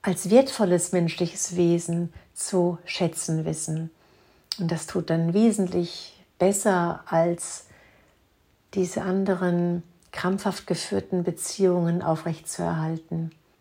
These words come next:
Das alles raubt Energie und schwächt uns dermaßen, dass wir sogar auch noch andere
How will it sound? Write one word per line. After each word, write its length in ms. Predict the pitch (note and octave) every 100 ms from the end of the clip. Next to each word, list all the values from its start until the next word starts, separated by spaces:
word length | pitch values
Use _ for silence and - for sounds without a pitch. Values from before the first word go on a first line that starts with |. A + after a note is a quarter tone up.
| _ _ _ _ -
Das 240 | A#3 -
alles 380 | F#3+ G3 F#3+ F3+
raubt 260 | F3 F3
Energie 720 | - F3+ F3 E3+ - F3+ G3 G#3
und 520 | G3 F3 F3 F3 - _ _ _ _ _ _ _ -
schwächt 480 | - - G#3+ - -
uns 360 | G#3 E3+ - -
dermaßen, 840 | F#3 G3 F3+ F3+ F3+ - F3 F3+
dass 260 | D#3+ -
wir 80 | G3
sogar 320 | E3 E3 E3+
auch 160 | F#3+ D#3
noch 300 | F#3 E3 - - - - - _ _ _ _ _ _ _ _ _ -
andere 680 | A3 A3+ A3 F3 E3 E3+